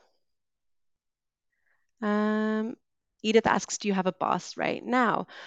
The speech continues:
So, I mean, with Chatterbug, there's not really <laughs> exactly a boss. There's, like, um, there's, there's people who manage the streams, and so we, we maybe speak to them if we have questions and stuff.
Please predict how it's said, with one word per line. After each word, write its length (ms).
So, 840
I 120
mean, 180
with 140
Chatterbug, 480
there's 200
not 200
really 560
<laughs> 480
exactly 520
a 80
boss. 300
There's, 260
like, 240
um, 640
there's, 500
there's 140
people 280
who 460
manage 400
the 80
streams, 640
and 240
so 560
we, 380
we 280
maybe 220
speak 220
to 80
them 100
if 100
we 60
have 120
questions 500
and 100
stuff. 400